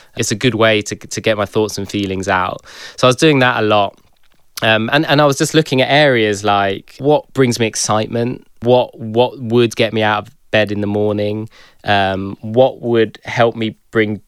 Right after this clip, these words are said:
joy day to day to my life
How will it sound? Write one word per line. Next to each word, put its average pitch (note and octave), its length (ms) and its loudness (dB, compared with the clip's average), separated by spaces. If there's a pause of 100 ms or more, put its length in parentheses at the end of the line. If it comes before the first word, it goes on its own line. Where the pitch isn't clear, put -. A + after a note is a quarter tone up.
(120)
joy G#2+ 680 2
day G#2 220 0
to - 120 -12
day G#2+ 320 0
to - 160 -10
my G#2 120 -2
life G#2 360 -2